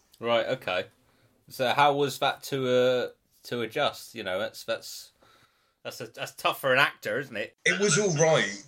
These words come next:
Speaker 2: It was all right because, because, you know, like, I, I was, I got paid more at that time than I knew what to do with.
Speaker 1: Right.
Speaker 2: And so there was a lot of money left over, and now I wasn't working, and neither were some friends of mine, and so we just went and had a lost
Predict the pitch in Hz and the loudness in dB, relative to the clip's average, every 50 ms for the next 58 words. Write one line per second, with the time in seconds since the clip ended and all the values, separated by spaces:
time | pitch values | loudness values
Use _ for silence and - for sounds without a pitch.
0 | - - 147 143 156 156 147 165 180 165 143 123 135 143 120 101 92 87 92 92 | 0 0 2 2 4 4 4 4 4 2 2 4 4 4 4 4 0 -2 -6 -8
1 | - 107 113 - - - 131 113 107 104 - - - - 120 110 113 - 131 123 | -6 -6 -6 -4 0 0 0 2 2 2 0 0 -2 -4 -8 -8 -6 -4 -2 -2
2 | 113 107 117 131 131 117 101 98 101 104 107 110 107 104 101 92 104 117 120 113 | -2 -2 -4 -2 -2 -2 -2 -2 -4 -4 0 2 2 2 0 0 2 2 2 2
3 | - 113 117 117 113 104 110 104 - - _ _ _ _ _ _ _ _ _ _ | 0 -2 -2 -2 -2 -4 -6 -6 -6 -10 _ _ _ _ _ _ _ _ _ _
4 | - 107 110 98 82 - _ - _ _ _ _ - - - - - 107 - - | -4 -4 -4 -4 -8 -16 _ -20 _ _ _ _ -20 -20 -10 -2 -2 -2 -2 -2
5 | - 110 113 120 123 110 104 104 110 113 110 104 98 90 87 101 92 80 - - | -2 2 2 4 4 4 2 2 4 4 6 4 4 4 2 0 0 0 -2 -4
6 | - 120 123 123 113 104 98 95 92 92 95 98 98 98 95 78 76 - 90 85 | -2 2 2 4 4 2 2 -2 -2 -4 -4 -4 -4 -4 -4 -2 -4 -4 -4 -4
7 | 101 110 110 95 82 76 76 85 87 - - - _ - 123 117 110 104 - - | -2 -2 -2 -4 -4 -6 -6 -8 -10 -14 -18 -20 _ -10 -4 -4 -4 -4 -6 -8
8 | - 101 98 - - 110 104 107 104 104 110 113 113 107 107 107 107 104 104 101 | -6 0 2 2 2 4 2 2 2 2 4 4 4 4 6 4 4 4 2 2
9 | 101 98 - 127 127 131 131 117 101 104 104 107 110 110 113 113 117 117 117 120 | 2 0 2 4 4 6 6 4 4 4 4 4 4 4 4 6 6 6 4 4
10 | 117 127 131 139 151 151 139 123 - - 92 82 78 78 - - 92 92 90 90 | 2 2 2 6 6 6 6 6 2 -2 -4 -4 -4 -4 -4 -4 -4 -2 -2 -2
11 | 92 92 90 - 98 98 104 110 110 110 107 107 104 - 113 104 - 131 131 131 | -4 -6 -8 -8 -4 0 0 2 2 2 2 4 4 2 2 2 2 2 2 2
12 | 113 107 104 95 87 85 85 82 82 82 - 101 98 95 92 92 104 107 101 104 | 2 0 0 2 2 0 0 0 0 0 2 2 2 0 0 -2 -4 -4 -4 -2
13 | 101 - - 110 104 90 82 92 104 104 95 92 95 104 101 95 - - - - | -2 -2 0 0 -2 -2 -2 -2 -2 -2 -2 0 2 2 2 4 4 4 4 4
14 | - - - | 2 -2 -2